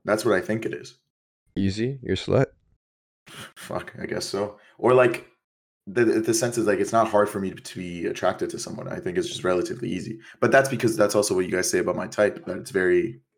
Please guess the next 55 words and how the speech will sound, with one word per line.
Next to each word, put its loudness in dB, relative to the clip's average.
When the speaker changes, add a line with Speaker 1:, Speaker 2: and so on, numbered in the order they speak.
Speaker 1:
it's -20
out 0
there. 0
Speaker 2:
Happens 4
to 2
me 4
like 4
that, 4
but 4
I 2
just -4
make, 0
like, 0
a 2
scenario 0
in -6
my -4
head 0
of -4
a -18
person. -4
Speaker 1:
Mm-hmm. -18
Speaker 2:
I'm -4
like, -6
I'm 0
tripping, 0
and -2
I 0
just -2
turn -6
it -4
off, -6
you -6
know? -4
Speaker 1:
Yeah, 4
sometimes 0
you 0
just 2
gotta 6
say, 2
"Yo, 2
she's -6
very 4
pretty," 0
and -8
carry 0
on -2
with -8
your -4
day 0
and -6
not 0
do 2
anything. 2
Speaker 2:
Mm. -8